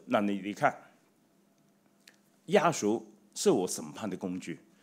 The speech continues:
所以连那一个外国的势力现在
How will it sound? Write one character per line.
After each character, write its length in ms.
所 200
以 100
连 280
那 220
一 220
个 440
外 420
国 220
的 140
势 240
力 320
现 180
在 180